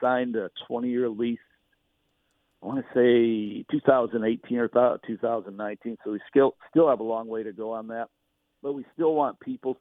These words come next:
to call and support the racetrack. And like I say, it does not matter where you're from. Um, the number is on the top of our Facebook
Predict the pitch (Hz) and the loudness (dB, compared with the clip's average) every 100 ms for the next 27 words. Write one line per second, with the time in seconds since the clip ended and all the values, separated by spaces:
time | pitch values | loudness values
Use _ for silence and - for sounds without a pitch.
0 | - 113 - 117 117 123 120 - 110 - | -10 -14 -6 0 2 2 -2 -8 -14 -6
1 | 123 113 110 117 120 - 117 117 117 117 | -4 -4 -6 -6 -8 -4 -4 -4 -4 -6
2 | 110 113 - 120 104 139 139 147 127 127 | -4 -8 -4 -4 -4 -6 -6 -8 -2 -2
3 | 113 120 110 98 101 113 120 120 _ 98 | 0 -2 -4 -4 -2 -2 -2 -6 _ -10
4 | 113 - _ _ _ _ _ - 101 92 | -10 -12 _ _ _ _ _ -14 -8 -6
5 | 90 80 _ _ _ - 110 110 127 135 | -8 -14 _ _ _ -4 -2 0 0 4
6 | 139 127 127 113 95 - 117 - 92 - | 4 4 0 -8 -6 -2 -2 -4 -10 -6
7 | 123 131 - 120 | -6 -6 -6 -6